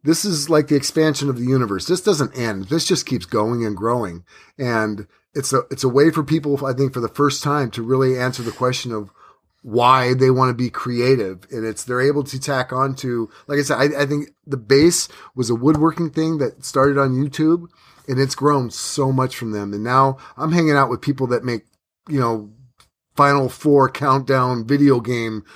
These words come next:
costumes. I have no idea. I, I've never played a video game like that in my life, but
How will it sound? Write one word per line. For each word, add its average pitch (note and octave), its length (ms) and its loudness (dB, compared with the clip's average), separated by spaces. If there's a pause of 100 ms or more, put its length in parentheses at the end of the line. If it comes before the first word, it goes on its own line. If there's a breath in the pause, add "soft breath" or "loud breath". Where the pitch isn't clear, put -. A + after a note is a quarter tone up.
(140)
costumes. G2+ 840 -4
I B2+ 100 -4
have B2 100 -2
no C#3+ 280 4
idea. G#2+ 260 0
I, G2 60 -2
I've A2+ 220 -6
never B2 180 -4
played A#2 200 -4
a - 20 -6
video A2+ 240 -2
game A2 200 -6
like G2+ 140 -10
that G#2 140 -6
in G2+ 60 -16
my G2+ 60 -10
life, G2 320 -10
but A#2 280 0